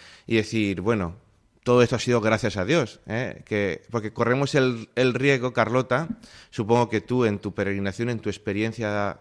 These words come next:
esta grande de vida que has tenido con Dios a través de esta peregrinación, y yo en mi ministerio, y, y cualquiera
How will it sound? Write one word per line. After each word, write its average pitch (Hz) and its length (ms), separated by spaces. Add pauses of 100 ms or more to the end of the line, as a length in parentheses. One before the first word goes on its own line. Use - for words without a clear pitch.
esta 101 280
grande 107 320
de 95 100
vida 101 260
que 101 100
has - 120
tenido 104 320
con 98 160
Dios 107 360
a 98 80
través 90 260
de 98 60
esta 98 200
peregrinación, 98 640 (320)
y 110 140
yo 101 120
en 127 60
mi 120 80
ministerio, 113 720
y, 113 360
y 104 60
cualquiera 117 600